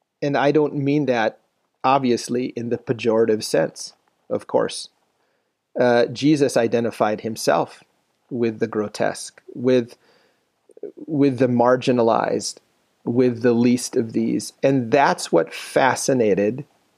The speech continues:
O'Connor. And if you think about it, you act, you ask any actor or actress worth his or her salt,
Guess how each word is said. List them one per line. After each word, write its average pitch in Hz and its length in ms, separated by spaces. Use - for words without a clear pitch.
O'Connor. 135 640
And 165 180
if 165 140
you 180 80
think 320 300
about 127 300
it, 135 120
you 147 140
act, 156 360
you 151 160
ask 151 320
any 139 360
actor 135 480
or 113 40
actress 120 480
worth 123 200
his 131 240
or 113 80
her 117 140
salt, 117 480